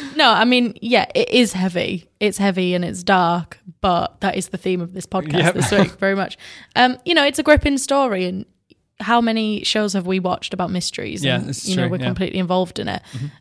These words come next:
Speaker 1: And it's, you know, it's a little similar to the O A in, in terms of filling in the backstories.
Speaker 2: Sure.
Speaker 1: Um, yeah, and, you know, it's a good watch.
Speaker 2: Cool.
Speaker 1: Why not?
Speaker 2: Um, this one isn't on Netflix as far as I'm aware.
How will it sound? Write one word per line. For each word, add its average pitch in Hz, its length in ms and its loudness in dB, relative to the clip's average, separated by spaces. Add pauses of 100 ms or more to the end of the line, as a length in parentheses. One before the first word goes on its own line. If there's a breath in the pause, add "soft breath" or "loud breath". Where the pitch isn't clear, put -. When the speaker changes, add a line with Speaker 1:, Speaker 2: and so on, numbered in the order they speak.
Speaker 1:
And 220 100 2
it's, - 180 -6
you 254 80 -2
know, 226 80 -2
it's 202 100 -6
a 247 40 -4
little 294 160 -2
similar 262 300 -4
to 247 120 -8
the 226 100 -2
O 214 160 0
A 208 220 -2
in, 202 100 -6
in 202 200 -8
terms 196 260 -6
of 185 60 -10
filling 190 240 -4
in 185 80 -6
the 180 80 -6
backstories. 190 920 -4
Speaker 2:
Sure. - 80 -20 (460 soft breath)
Speaker 1:
Um, 220 340 -2 (260)
yeah, 359 140 0
and, 254 180 0 (120)
you 349 100 2
know, 247 340 0
it's - 140 -6
a 262 60 -6
good 262 120 -4
watch. - 380 2
Speaker 2:
Cool. 143 140 -2
Speaker 1:
Why 233 80 -2
not? 226 180 -4 (420 soft breath)
Speaker 2:
Um, 156 220 2
this 175 160 -2
one 175 140 -4
isn't 165 200 0
on 135 140 -2
Netflix 135 320 -8
as 131 80 -8
far 143 160 -2
as 135 80 -4
I'm 131 80 -4
aware. 123 560 -2